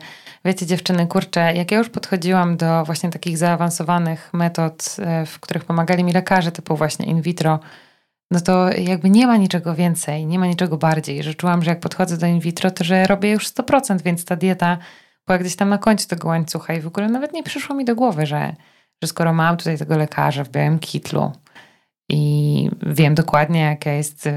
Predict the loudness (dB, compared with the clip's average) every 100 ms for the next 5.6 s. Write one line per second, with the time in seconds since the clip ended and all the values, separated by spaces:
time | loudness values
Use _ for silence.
0 | -6 -4 -4 -2 -2 -2 -4 -4 -2 0
1 | 0 -2 -4 -4 -4 -4 -6 -6 -6 -8
2 | -8 -4 -4 0 2 2 -2 -6 0 0
3 | 2 2 4 4 4 2 0 0 -4 -10
4 | -8 -8 -8 -12 _ _ _ _ -14 -10
5 | -6 -6 -6 -6 -8 -8